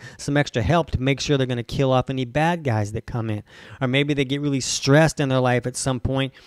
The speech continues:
and the body has a harder time making H C L, so they'll supplement with a little bit at that time.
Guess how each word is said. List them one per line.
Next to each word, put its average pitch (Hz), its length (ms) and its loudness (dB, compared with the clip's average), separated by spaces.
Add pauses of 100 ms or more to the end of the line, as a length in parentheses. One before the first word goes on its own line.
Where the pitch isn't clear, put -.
(200)
and 135 100 0
the 127 60 0
body 131 280 4
has 135 140 0
a 123 40 -2
harder 135 340 2
time 131 360 0
making 127 320 0
H 135 120 0
C 131 240 -2
L, 120 140 0
so 147 140 -4
they'll 147 180 -2
supplement 180 500 -6
with 131 140 -4
a 139 40 0
little 139 220 0
bit 135 160 -2
at 139 220 0
that 131 200 0
time. 131 400 -4